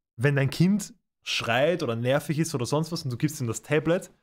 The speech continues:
und dann irgendwann mal gibst du ihm das Tablet halt nicht. So, bei mir war das damals keine, also natürlich, es ist halt, es ist halt eine Frage der Erziehung und, und dies, das, ne? Aber bei mir war das halt nie ein Thema,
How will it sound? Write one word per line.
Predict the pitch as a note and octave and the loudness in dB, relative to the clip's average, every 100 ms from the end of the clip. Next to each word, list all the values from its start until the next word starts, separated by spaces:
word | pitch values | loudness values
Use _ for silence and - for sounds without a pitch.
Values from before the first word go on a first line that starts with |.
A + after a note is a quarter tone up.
| _ - | _ -4
und | C3 | 0
dann | - | 2
irgendwann | D3 D3 | 2 2
mal | C3 | 2
gibst | D3+ - | 0 -2
du | C3 | -4
ihm | |
das | A#2 | -4
Tablet | C3 B2 A2 | -4 -2 -2
halt | G#2+ | 0
nicht. | C3+ A#3 - - _ _ _ _ _ _ _ _ _ _ _ _ _ _ _ - - - | 2 2 -4 -18 _ _ _ _ _ _ _ _ _ _ _ _ _ _ _ -12 -10 -8
So, | - A2+ G#2+ G#2 | -6 -4 -4 -4
bei | G2+ | -4
mir | G#2 F3 F#3 | 0 2 2
war | |
das | B2 - | 0 -2
damals | C3 B2+ - _ _ _ _ _ _ _ | -2 -2 -4 _ _ _ _ _ _ _
keine, | - A#2+ C#3+ C#3 - | -10 -6 -4 -4 -6
also | B2+ B2+ | -8 -6
natürlich, | C#3 A#3 F#3+ | -4 -2 -2
es | D3+ | 0
ist | G3+ F#3+ | 2 2
halt, | D3+ - - | 0 -8 -6
es | D3+ G#3+ | 0 2
ist | B3 | 2
halt | G#3 - - | 0 -2 -2
eine | D#3+ | -2
Frage | D#3 E3 E3 | 2 2 4
der | D3+ | 2
Erziehung | C3+ - G3+ B3 A3 | 0 2 2 2 -2
und, | - F3 G#2+ C#3 - | -4 -6 -6 -10 -2
und | D#3 C#3+ | -2 2
dies, | G3 G3 | 0 2
das, | D#3+ G#3 - | 2 2 0
ne? | D3 G3 - | 0 0 0
Aber | C#3 C3+ | 2 4
bei | C#3+ | 4
mir | D3+ F#3 | 2 2
war | C#3 | 2
das | C#3 | 0
halt | C3 | 0
nie | C3+ D3 F#3 G3 | 2 4 2 0
ein | C#3+ C#3 | -2 -6
Thema, | - C3 E3 B2 E3 G#3 | -2 2 2 2 0 -2